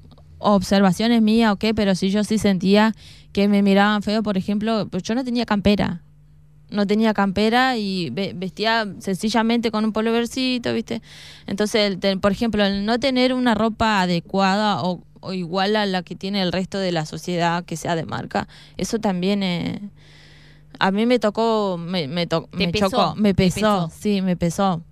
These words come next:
Speaker 1: Y eso, mm, te, te deja marcas dentro de, te deja marcas, porque yo, mm, yo lo s-, todavía lo siento.
Speaker 2: Claro.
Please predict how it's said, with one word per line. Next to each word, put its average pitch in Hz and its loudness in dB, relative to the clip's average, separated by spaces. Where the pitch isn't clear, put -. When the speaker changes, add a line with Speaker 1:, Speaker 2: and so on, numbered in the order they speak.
Speaker 1:
Y 196 0
eso, 247 0
mm, 214 -6
te, 190 0
te 175 0
deja 208 0
marcas 175 -4
dentro 160 -8
de, - -10
te - 0
deja 214 2
marcas, 202 -4
porque 175 -8
yo, 196 -6
mm, 202 -6
yo 190 -2
lo 196 2
s-, 180 -10
todavía 185 2
lo 202 0
siento. 170 -6
Speaker 2:
Claro. 180 -16